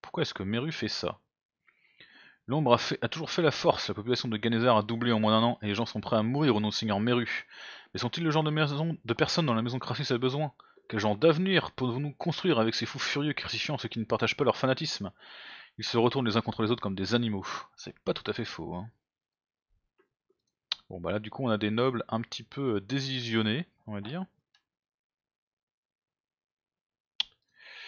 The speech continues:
Euh, très très bien, il y a des trucs à ramasser un peu à droite à gauche, mais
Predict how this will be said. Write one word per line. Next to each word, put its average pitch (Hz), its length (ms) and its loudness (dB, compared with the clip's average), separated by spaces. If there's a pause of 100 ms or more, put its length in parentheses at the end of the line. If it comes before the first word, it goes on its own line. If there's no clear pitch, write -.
(560)
Euh, 107 580 0
très - 180 -8
très 113 200 -8
bien, 143 840 -8
il 131 40 -8
y 110 60 -6
a - 20 -6
des 95 120 -6
trucs - 280 -12
à 82 60 -6
ramasser 85 360 -6
un 95 100 -8
peu - 120 -16
à 92 60 -12
droite 82 240 -10
à 87 60 -8
gauche, 95 360 -12
mais - 140 -14